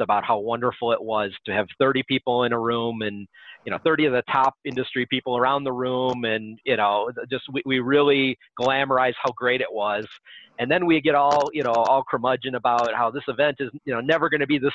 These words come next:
same and all that. And some of that's true, but at the same time, there's a lot of great things that have,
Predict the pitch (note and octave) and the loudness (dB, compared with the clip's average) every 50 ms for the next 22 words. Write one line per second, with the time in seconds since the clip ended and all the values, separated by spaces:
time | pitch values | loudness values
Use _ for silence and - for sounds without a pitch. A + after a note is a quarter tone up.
0 | - - C3+ C3 C3+ C3+ C3+ C3+ C3+ C3+ B2+ B2+ A#2+ A#2+ A#2+ A#2+ A#2 A#2 G2 D#2+ | 0 0 2 2 2 2 2 0 0 0 -2 -2 0 0 2 2 2 2 0 0
1 | - _ _ _ _ _ - - - - _ _ _ _ _ _ _ _ _ _ | -4 _ _ _ _ _ -20 -20 -20 -20 _ _ _ _ _ _ _ _ _ _
2 | - A#3+ B3+ A#3 G3+ _ _ - - A3+ A3 A3+ A3 G#3+ - - - - - A#2+ | 0 0 0 0 -2 _ _ -4 0 0 2 2 2 2 0 -2 -8 -8 -6 -4
3 | G#2 G2 A#2 - _ _ _ _ _ _ _ _ A2+ - E3+ F3 F3 - - _ | -2 -4 -4 -6 _ _ _ _ _ _ _ _ 0 2 4 4 2 2 -2 _
4 | - - D#3+ - - C#4 E4+ D4+ - F#3+ C#3+ D3 C#3+ C#3+ D#3 - - F#3+ A#3+ B3 | -12 -10 -6 -2 -2 -2 -2 -2 -2 0 2 2 0 -2 -4 -4 -2 -2 0 2
5 | C#4+ G3+ B2 A2 A2 A2 A2+ A2 A#2+ C3+ D3 D#3+ D3 B2 C3 B2+ C#3 C#3 _ _ | 2 0 0 -2 -4 0 2 4 4 4 2 0 -2 -2 -2 -4 -4 -4 _ _
6 | - B2+ C3 C3 - - A#2+ A2+ A2 G#2+ G#2 | -6 -6 -6 -6 -6 -6 -4 -4 -4 -6 -8